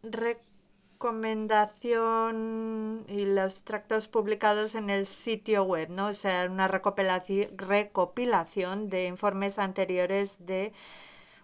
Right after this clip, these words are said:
otros periodos de sesiones, pero sin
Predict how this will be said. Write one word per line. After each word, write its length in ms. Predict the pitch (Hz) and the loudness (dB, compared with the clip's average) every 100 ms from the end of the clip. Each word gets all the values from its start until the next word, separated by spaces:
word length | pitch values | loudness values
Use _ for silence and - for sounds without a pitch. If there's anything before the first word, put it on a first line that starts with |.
| _ _ | _ _
otros 760 | - 208 202 202 202 220 208 - | 2 6 6 4 0 -2 -2 -2
periodos 460 | 214 202 190 190 | 0 2 2 0
de 160 | 185 190 | -2 -4
sesiones, 800 | - 185 185 208 180 175 170 - | 0 -4 -2 0 2 0 -8 -6
pero 260 | 214 214 208 | -2 0 -2
sin 580 | - - 262 269 320 | -6 0 0 0 -2